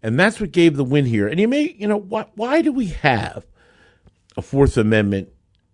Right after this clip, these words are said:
at all? How did, how, how did this come about? Why did our founding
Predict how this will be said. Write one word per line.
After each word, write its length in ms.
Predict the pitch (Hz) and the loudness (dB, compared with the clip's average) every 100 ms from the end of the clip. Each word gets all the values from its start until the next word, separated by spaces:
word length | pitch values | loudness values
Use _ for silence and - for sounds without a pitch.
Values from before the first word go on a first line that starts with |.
| _ _ - | _ _ -6
at 120 | 117 | -2
all? 320 | 185 214 - - | -2 -2 -8 -2
How 140 | 117 | 0
did, 160 | 151 - | 0 0
how, 180 | 170 - 156 | -2 0 -4
how 160 | - 214 | 0 -2
did 180 | 269 214 | -2 -4
this 180 | 208 | -4
come 240 | - 202 190 | -2 -4 -2
about? 320 | 175 196 131 | -2 -2 2
Why 180 | 170 254 | 2 2
did 120 | 254 | 2
our 220 | 180 147 - - _ _ _ | 2 2 -2 -20 _ _ _
founding 760 | - 151 165 185 175 156 | 0 2 2 2 -2 -2